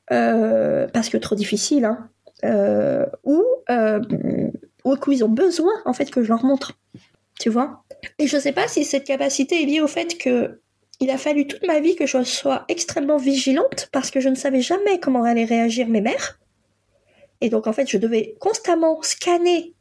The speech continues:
ce qui se passait par rapport à elles. Et qui fait que derrière, ça a développé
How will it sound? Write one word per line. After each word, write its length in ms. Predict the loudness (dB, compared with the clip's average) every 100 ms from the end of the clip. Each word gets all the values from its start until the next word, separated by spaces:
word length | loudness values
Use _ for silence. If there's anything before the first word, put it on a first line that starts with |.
| _
ce 160 | -8 -2
qui 100 | -2
se 80 |
passait 320 | -2 -4 -4 -6 -10 _ _ _
par 140 | -6 -2
rapport 240 | -2 -2
à 160 | 0 0
elles. 300 | 0 -2 -8 _ _ -20 _ _ -20 -20 -20 _ -6
Et 80 |
qui 160 | -2 -2
fait 160 | 0 -2
que 100 | 0
derrière, 500 | 0 0 0 0 0
ça 180 | 0
a 60 | 0
développé 640 | 0 0 2 0 2 0